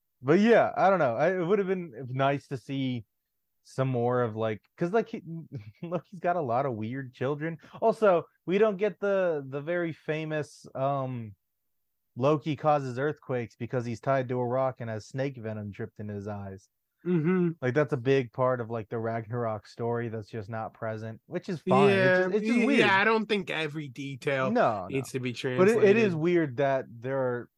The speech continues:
Speaker 1: 'cause we don't know a ton about Norse mythology. We have,
Speaker 2: Mm-hmm.
Speaker 1: like, four big stories about it, and one of those is about a complete, like, just a guy who kills a dragon.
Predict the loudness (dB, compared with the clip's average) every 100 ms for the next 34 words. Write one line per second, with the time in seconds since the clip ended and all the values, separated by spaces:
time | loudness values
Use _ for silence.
0 | -10 -6 -2 4 4 4 2 4 2 -2
1 | -8 -6 -4 -4 0 -2 -2 -6 -8 -8
2 | -6 -4 -4 -8 -12 -16 _ -4 2 6
3 | 8 8 6 6 4 2 -10 _ _ _
4 | _ _ _ 0 2 4 4 0 -2 -4
5 | -4 -4 -10 -6 -4 -2 -4 -4 -4 -4
6 | -4 -6 -4 -2 2 2 2 2 0 0
7 | -4 -2 0 0 -2 -8 -8 -10 -6 -6
8 | -6 -6 -6 -6 -4 -2 -2 -6 -12 _
9 | _ -10 -4 -4 -4 -6 -4 -4 -4 -8
10 | -14